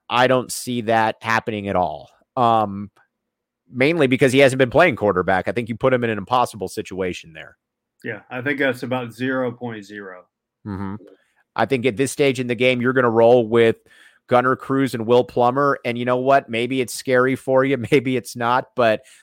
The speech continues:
Speaker 1: that's
Speaker 2: Mm-hmm.
Speaker 1: what you're gonna do because, and honestly too, it's not fair to a kid like Jamari. If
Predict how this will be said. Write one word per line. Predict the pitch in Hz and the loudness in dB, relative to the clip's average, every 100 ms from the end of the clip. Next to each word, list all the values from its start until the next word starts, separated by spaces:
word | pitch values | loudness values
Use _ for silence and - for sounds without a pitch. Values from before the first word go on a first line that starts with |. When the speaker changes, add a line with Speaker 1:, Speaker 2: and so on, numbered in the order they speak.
| - | -2
Speaker 1:
that's | 147 - | 0 0
Speaker 2:
Mm-hmm. | 143 | -4
Speaker 1:
what | 139 | -6
you're | |
gonna | 127 110 | -6 -6
do | 98 110 | -4 -6
because, | 113 - 147 - | -4 0 0 0
and | 214 | 2
honestly | 214 202 180 180 | 4 2 0 -6
too, | 143 147 151 147 _ _ - | -4 -4 -4 -4 _ _ -6
it's | 392 | -4
not | 165 120 | -2 -4
fair | - 110 | -2 -4
to | 104 98 | -2 -4
a | |
kid | - 107 | -4 -2
like | 98 95 | -2 -2
Jamari. | - 90 87 87 95 104 _ _ _ _ | -4 -4 -2 -2 -4 -8 _ _ _ _
If | 139 127 120 - | 2 4 4 -2